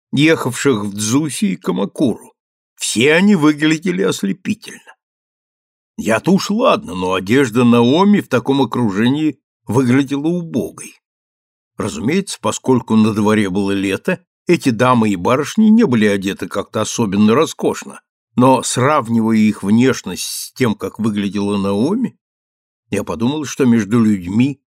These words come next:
принадлежащими к высшему обществу, и теми, кто родился в простой семье,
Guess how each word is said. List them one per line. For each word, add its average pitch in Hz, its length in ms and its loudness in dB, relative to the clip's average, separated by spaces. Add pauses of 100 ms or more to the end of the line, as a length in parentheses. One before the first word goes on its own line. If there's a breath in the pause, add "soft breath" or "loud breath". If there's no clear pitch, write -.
(100)
принадлежащими 110 960 0
к - 140 -14
высшему 107 540 -2
обществу, 190 680 -4
и 135 120 0
теми, 123 340 4
кто - 200 -4
родился 110 580 -2 (160)
в - 160 -20
простой 113 520 -2
семье, 104 580 0